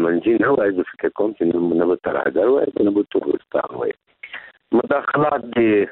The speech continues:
آه، هیوادو په چارو کې دا باعث د دې شوي دي چې ترهګر او تروریزم قوي شي، پیاوړي شي.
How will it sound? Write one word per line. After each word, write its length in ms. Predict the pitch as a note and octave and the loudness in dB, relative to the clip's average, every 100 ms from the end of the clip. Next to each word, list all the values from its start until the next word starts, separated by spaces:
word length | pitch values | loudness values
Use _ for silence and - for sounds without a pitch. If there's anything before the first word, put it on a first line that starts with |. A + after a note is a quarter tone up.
| - - | -6 -6
آه، 200 | D#2+ D2+ | -2 -2
هیوادو 720 | D2+ - E2+ D#2+ D#2+ D#2+ D2+ - _ - _ - | -2 0 0 0 2 2 2 -2 _ -20 _ -6
په 80 | D#2+ - | -4 -2
چارو 400 | F#2 E2+ D#2 C2+ - - | 0 0 0 -2 -4 -4
کې 140 | B1 B1 - _ _ - - - D#2+ | -4 -4 -10 _ _ -20 -8 -4 0
دا 100 | A2 | 0
باعث 340 | F#2+ G2 G2+ E2+ | 2 2 2 -2
د 100 | D#2+ D#2 | -6 -2
دې 100 | F#2+ - | 0 0
شوي 260 | F2 D#2+ D#2 | 0 2 2
دي 180 | D2 C#2+ | 2 -2
چې 80 | - C#2+ C#2+ | -4 -4 -2
ترهګر 420 | C#2 D2 D2+ D2+ | -2 -2 0 2
او 80 | D2 | 0
تروریزم 840 | - C#2+ C2+ D2 D2 - B1+ A#1 - _ _ _ _ _ _ _ - | -2 -8 -2 0 0 -4 -8 -10 -16 _ _ _ _ _ _ _ 0
قوي 240 | F#2 G#2+ | 4 4
شي، 200 | - - C#2 - | 2 0 -2 0
پیاوړي 440 | F2 F#2+ G2+ E2+ C#2 | 2 4 2 0 -4
شي. 280 | - - | -12 -14